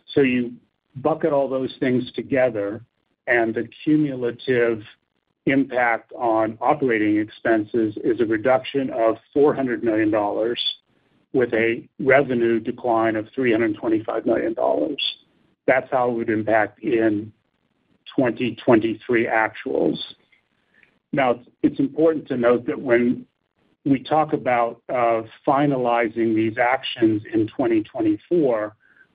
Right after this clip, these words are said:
what we're talking about is becoming more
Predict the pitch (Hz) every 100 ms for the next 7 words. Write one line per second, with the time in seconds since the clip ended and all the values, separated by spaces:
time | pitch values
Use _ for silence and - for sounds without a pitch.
0 | - 139 120 117 - 156 156 135 - 120
1 | 113 113 113 - 139 117 113 110 - _
2 | _ _ _ _ _ _ _ _ _ -
3 | 135 - 139 135 120 - 131 135